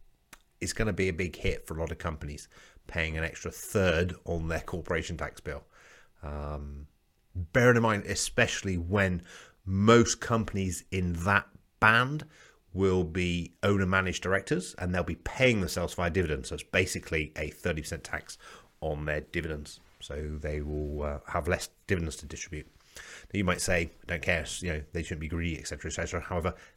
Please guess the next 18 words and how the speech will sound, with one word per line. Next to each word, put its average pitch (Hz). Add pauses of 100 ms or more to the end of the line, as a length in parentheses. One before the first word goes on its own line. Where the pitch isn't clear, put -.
(200)
they're 95
employing 87
lots 80
of -
people, 71 (140)
and 85
it's -
the 87
knock-on 98
effect -
of 87
that. -
So 117
I'm 131
not 120
saying 123
it's -
right. 104